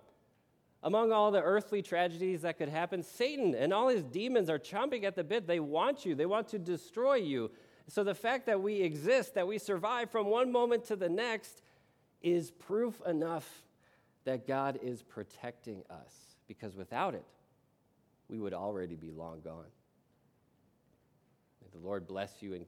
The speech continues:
keep you. May his face shine upon you. When God looks at you, may he make the face that your grandma made when she saw you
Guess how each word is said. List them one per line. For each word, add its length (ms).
keep 220
you. 120
May 280
his 160
face 340
shine 680
upon 440
you. 200
When 200
God 300
looks 260
at 160
you, 340
may 180
he 160
make 460
the 100
face 440
that 120
your 120
grandma 480
made 360
when 140
she 200
saw 380
you 260